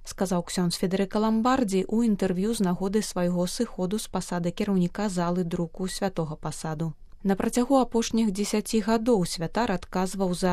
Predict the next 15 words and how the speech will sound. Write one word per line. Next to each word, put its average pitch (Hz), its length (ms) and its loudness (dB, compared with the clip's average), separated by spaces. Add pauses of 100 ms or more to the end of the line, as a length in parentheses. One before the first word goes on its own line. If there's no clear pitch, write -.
інфармацыйную 208 880 0
палітыку 165 540 -2
апостальскай 185 720 -4
сталіцы, 220 680 0
асвятленне 240 720 2
ў 170 80 0
смі 196 320 2
спраў, 214 400 0
якія 208 320 0
датычаць 196 560 -2
каталіцкага 185 720 -2
касцёла 233 640 -2 (160)
і 240 80 0
дзейнасці 214 640 2
папы, 190 400 2